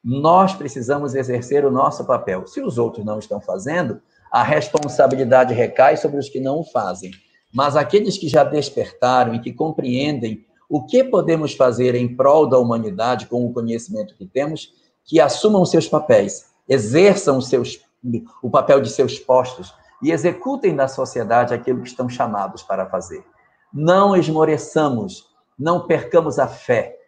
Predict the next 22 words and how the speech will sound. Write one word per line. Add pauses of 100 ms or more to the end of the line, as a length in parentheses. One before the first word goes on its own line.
(240)
mantenhamos
a
fibra
no
bom
propósito, (260)
e
se
os
outros
não
estão
aproveitando
a
pandemia
para
se
transformar, (380)
eles
estão,
na
verdade,